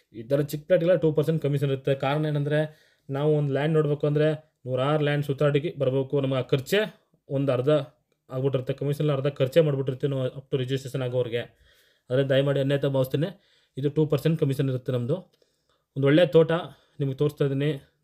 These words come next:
ದಯಮಾಡಿ ನೇರವಾಗಿ ವಿಸಿಟ್ ಮಾಡಿ ತೋರಿಸೋಣ. ನೋಡಿ, ಮ್ಯಾಂಗೋ ಟ್ರೀ ಹೇಳಿದ್ನಲ್ಲ, ಇದೇ ಮ್ಯಾಂಗೋ ಟ್ರೀ. ಮತ್ತು ಖಾಲಿ ಲ್ಯಾಂಡು ಸ್ವಲ್ಪ ಇದೆ, ಅದ್ರಲ್ಲಿ ನೀವು ತರಕಾರಿ ಬೆಳ್ಕೋಬೋದು, ಅಥವಾ ಬೇರೆ ಏನಾದ್ರು ಗೋಟ್ ಫಾರ್ಮ್ ಮಾಡ್ಬೋದು,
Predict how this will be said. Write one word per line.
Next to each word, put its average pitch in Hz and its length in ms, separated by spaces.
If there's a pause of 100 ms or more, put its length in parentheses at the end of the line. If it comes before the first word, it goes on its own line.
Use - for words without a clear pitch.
ದಯಮಾಡಿ 165 600 (260)
ನೇರವಾಗಿ 156 280
ವಿಸಿಟ್ 147 300
ಮಾಡಿ 139 440 (760)
ತೋರಿಸೋಣ. 147 240
ನೋಡಿ, 139 320
ಮ್ಯಾಂಗೋ 135 340
ಟ್ರೀ 139 180
ಹೇಳಿದ್ನಲ್ಲ, 135 280 (260)
ಇದೇ 131 140
ಮ್ಯಾಂಗೋ 131 320
ಟ್ರೀ. 131 380 (280)
ಮತ್ತು 131 240
ಖಾಲಿ 139 220
ಲ್ಯಾಂಡು 147 200
ಸ್ವಲ್ಪ 143 240
ಇದೆ, 135 180
ಅದ್ರಲ್ಲಿ 135 220
ನೀವು 143 200
ತರಕಾರಿ 139 400
ಬೆಳ್ಕೋಬೋದು, 139 460
ಅಥವಾ 139 140
ಬೇರೆ 139 180
ಏನಾದ್ರು 139 280 (420)
ಗೋಟ್ 147 180
ಫಾರ್ಮ್ 151 240
ಮಾಡ್ಬೋದು, 139 480